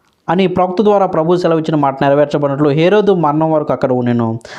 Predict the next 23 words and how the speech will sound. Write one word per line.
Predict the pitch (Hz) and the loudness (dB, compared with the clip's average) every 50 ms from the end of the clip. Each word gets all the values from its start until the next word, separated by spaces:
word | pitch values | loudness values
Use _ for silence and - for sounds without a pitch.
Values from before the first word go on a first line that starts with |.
| - - 131 | -8 -2 -2
ఆ | 135 143 | 0 0
జ్ఞానులు | 143 156 175 190 220 226 220 | 0 0 0 0 2 2 2
తనను | 208 196 180 170 160 | 2 0 0 0 0
అపహసించరని | 151 151 202 202 196 202 202 185 175 185 170 160 160 | 0 0 0 0 0 0 0 0 2 2 2 2 2
హేరోదు | 151 151 165 180 196 196 190 175 165 | 2 2 2 2 2 2 2 2 2
గ్రహించి, | 156 175 151 151 170 170 170 175 170 147 143 147 - - - - - | 2 2 2 2 0 0 0 0 0 0 0 -2 -8 -16 -14 -8 -4
బహు | 127 123 160 170 160 202 | -2 0 0 0 2 2
ఆగ్రహం | 190 170 160 170 175 185 214 214 190 208 196 185 | 2 2 2 2 2 2 2 2 2 0 0 0
తెచ్చుకొని, | 160 165 160 160 180 175 175 160 156 147 139 135 135 - - - - | 0 -2 -2 -2 -2 0 0 2 0 0 -2 -4 -8 -14 -18 -8 -2
తాను | - 147 147 156 | -2 0 0 0
జ్ఞానుల | 147 143 147 156 165 165 185 208 233 226 220 | 0 2 2 2 2 2 0 2 2 2 2
వలన | 214 208 202 202 196 | 2 2 2 0 0
వివరముగా | 175 151 147 165 175 202 208 226 214 220 214 214 214 | 0 2 2 2 2 2 2 2 0 0 2 0 2
తెలుసుకున్న | 202 208 185 185 180 - - 190 175 170 | 2 2 2 2 0 0 -2 -2 0 -2
కాలమును | 160 - 160 160 180 190 185 202 202 | -2 0 0 0 2 2 2 2 0
బట్టి | 196 185 180 175 180 185 170 170 170 175 - - - - - | 0 0 0 0 2 2 2 0 0 -4 -10 -16 -10 -6 -2
బెత్లెహేములో | 135 151 151 151 151 220 220 220 214 214 208 208 202 | 0 0 0 0 0 0 2 2 2 2 2 0 0
నా | 180 175 165 160 | 0 0 0 0
సకల | 160 170 156 208 208 | -2 -2 0 0 0
ప్రాంతంలోనూ | 202 196 185 175 175 180 175 175 175 170 170 170 170 170 165 160 156 147 156 - - - - - - | 0 0 0 0 0 0 0 2 2 2 2 0 0 0 0 0 0 -2 -4 -6 -14 -18 -10 -6 -2
రెండు | 151 165 190 196 226 247 254 277 | 0 2 2 2 4 4 4 2
సంవత్సరములు | 277 269 233 196 196 202 202 196 202 196 190 185 185 170 | 2 0 0 0 2 0 0 0 0 0 0 2 2 2
మొదలుకొని | 160 151 151 151 156 165 170 165 165 180 170 165 165 160 156 156 156 | 2 0 0 0 0 0 0 0 0 0 0 2 2 2 2 2 0